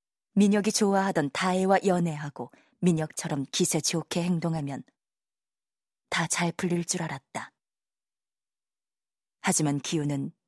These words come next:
결코 민혁이 될 수 없었다. 민혁의 기세는 결국 계급에서 나오는 것이었기 때문이다.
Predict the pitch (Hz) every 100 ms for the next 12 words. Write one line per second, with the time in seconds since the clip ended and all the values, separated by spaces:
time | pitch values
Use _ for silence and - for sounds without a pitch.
0 | _ - - 156 170 156 180 165 156 165
1 | 180 147 - 139 - 143 - - - _
2 | _ _ _ _ _ _ _ _ _ _
3 | 180 196 196 190 196 - 185 185 165 147
4 | - 151 151 - - - 165 160 165 165
5 | 185 165 160 170 180 175 165 180 160 180
6 | - 170 165 147 - 113